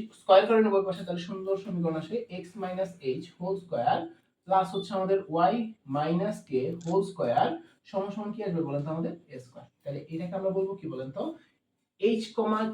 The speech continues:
কে বিন্দুতে কেন্দ্র বিশিষ্ট এবং এ ব্যাসার্ধ বিশিষ্ট বৃত্তের সমীকরণ। আবারও বলতেছি, এটা কখন ইউজ করতে পারবো? যখন বৃত্তের কেন্দ্র, কেন্দ্র হবে হচ্ছে এইচ কমা কে এবং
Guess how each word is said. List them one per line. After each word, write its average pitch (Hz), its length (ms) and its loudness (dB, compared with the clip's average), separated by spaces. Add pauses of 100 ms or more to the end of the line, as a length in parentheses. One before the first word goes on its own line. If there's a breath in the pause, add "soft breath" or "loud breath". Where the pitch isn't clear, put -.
কে 185 140 2 (640)
বিন্দুতে 196 400 2 (200)
কেন্দ্র 185 260 0
বিশিষ্ট 180 360 -6 (160)
এবং 160 120 -2 (180)
এ - 20 4 (160)
ব্যাসার্ধ 175 340 0 (120)
বিশিষ্ট - 260 -6
বৃত্তের 170 420 2 (380 loud breath)
সমীকরণ। 135 400 -2 (280 loud breath)
আবারও 185 240 6
বলতেছি, 196 300 -4 (140)
এটা 180 240 2
কখন 180 200 2
ইউজ 226 240 0
করতে 220 200 -2
পারবো? 220 160 2 (120)
যখন 175 220 -2
বৃত্তের 175 380 -2
কেন্দ্র, 185 220 2 (2000)
কেন্দ্র 185 200 0 (100)
হবে 190 160 4
হচ্ছে 196 220 -2 (200)
এইচ 170 140 2 (100)
কমা 202 300 0
কে 220 120 0 (1400)
এবং 190 220 2